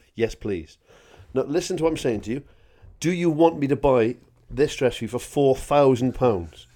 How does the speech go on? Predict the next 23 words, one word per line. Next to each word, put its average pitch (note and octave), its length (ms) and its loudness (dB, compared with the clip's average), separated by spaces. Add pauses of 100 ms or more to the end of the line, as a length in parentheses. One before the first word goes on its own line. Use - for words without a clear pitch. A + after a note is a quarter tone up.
(300)
"Yes, C3 200 0
please." G2+ 380 -8
<laughs> - 40 -4
Right? B2+ 840 -4 (1080)
And E3+ 80 2
then F#3 120 6
she's F3+ 200 -2
like, D#3 200 0
"Can E3 180 0
you E3 80 2
afford E3 240 0
it?" B2 40 -4
He A#2+ 40 -14
said, F3 80 -4
"I E3+ 40 -6
can C3+ 100 -8
afford F#2+ 220 -10
it, - 20 -6
I D3 60 -12
can B2 80 -10
afford F2 260 -12
it." - 180 -16
I, C#3+ 80 -8